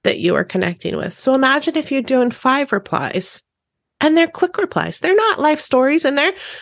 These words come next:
Imagine if you're doing five replies a day to different questions that are popping up from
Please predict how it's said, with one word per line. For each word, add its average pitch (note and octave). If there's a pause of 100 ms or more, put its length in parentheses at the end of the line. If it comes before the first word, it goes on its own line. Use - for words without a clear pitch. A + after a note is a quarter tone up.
(100)
Imagine D#4
if E4
you're D4+
doing D4+
five F#4
replies - (500)
a F#3
day F3+ (380)
to A#3
different G3+
questions E3+
that F3+
are E3+
popping F3+
up D3+
from D#3+